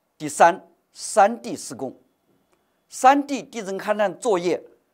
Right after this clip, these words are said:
受地形复杂、山区气候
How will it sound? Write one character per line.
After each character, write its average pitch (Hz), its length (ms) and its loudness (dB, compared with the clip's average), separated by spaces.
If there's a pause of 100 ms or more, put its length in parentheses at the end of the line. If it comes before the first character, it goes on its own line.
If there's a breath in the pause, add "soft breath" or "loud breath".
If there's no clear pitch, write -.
(280)
受 190 300 -2
地 254 300 -10
形 180 200 -8
复 107 200 -16
杂、 117 300 -8 (600)
山 233 380 2
区 233 420 -14
气 - 320 -10
候 190 360 -8